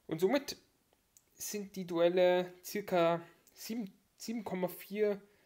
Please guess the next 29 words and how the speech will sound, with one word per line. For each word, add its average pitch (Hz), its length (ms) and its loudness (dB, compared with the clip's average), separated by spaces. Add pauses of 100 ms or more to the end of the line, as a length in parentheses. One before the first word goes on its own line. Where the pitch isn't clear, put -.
(680)
zu - 360 -6
acht - 220 -10
Komma 175 200 -2
sieben - 340 -6
ausgegangen, 135 580 -2
also 135 160 -4
mit 139 240 -8
eins, 170 460 -4 (140)
ein 165 180 -2
bis 170 180 -4
zwei 156 260 0
Fragen 151 460 -6 (520)
Unterschied, 170 760 -2 (560)
also 143 420 -2
auch 151 240 -4
recht 160 300 -8
knapp, 135 340 -4
also 135 380 -2 (200)
es - 140 -10
hätte 175 180 0
deutlicher 170 540 0 (720)
gehen 139 220 -4
können. 196 340 0 (840)
Die 156 80 -8
Niederlagen 151 560 0
waren 160 220 -2
jetzt 151 260 -6
nicht 226 360 -6
gerade 170 600 0